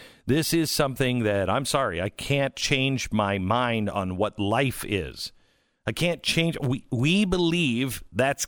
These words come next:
killing a child. You, you have to understand we're not going to go away. And partially because he's vague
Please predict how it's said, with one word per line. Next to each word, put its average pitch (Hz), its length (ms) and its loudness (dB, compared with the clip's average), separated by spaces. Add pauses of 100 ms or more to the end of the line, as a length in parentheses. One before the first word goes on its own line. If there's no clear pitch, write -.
killing 185 560 2 (100)
a 127 140 2 (100)
child. 151 840 0 (1300)
You, 135 240 -2
you 143 220 2
have 180 320 -2
to 180 120 2
understand 151 680 0
we're 139 120 0
not 143 540 -2
going 156 360 0
to 147 100 -4
go 135 240 0
away. 117 720 -2 (1900)
And 131 180 2
partially 165 640 2
because 131 540 0
he's 127 520 0 (200)
vague 95 760 0